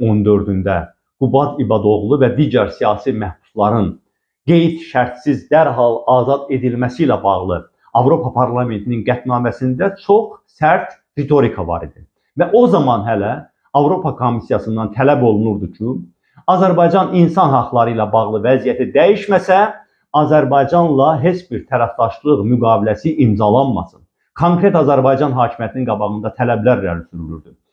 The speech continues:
Bütün siyasi məhbuslar azad edilməlidir. Sərbəst toplaşma azadlığı təmin edilməlidir. Media azadlığı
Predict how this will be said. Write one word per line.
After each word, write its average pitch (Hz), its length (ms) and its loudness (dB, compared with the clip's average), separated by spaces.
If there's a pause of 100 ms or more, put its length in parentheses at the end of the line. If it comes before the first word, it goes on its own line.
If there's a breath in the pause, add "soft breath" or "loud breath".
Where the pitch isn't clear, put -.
(160)
Bütün 202 280 4
siyasi 135 420 0
məhbuslar 110 480 -2
azad 98 380 -4
edilməlidir. 82 580 -8 (320)
Sərbəst 180 400 2
toplaşma 139 540 -2
azadlığı 113 560 -8
təmin 113 340 -2
edilməlidir. 87 640 -6 (240)
Media 139 580 4
azadlığı 95 560 -8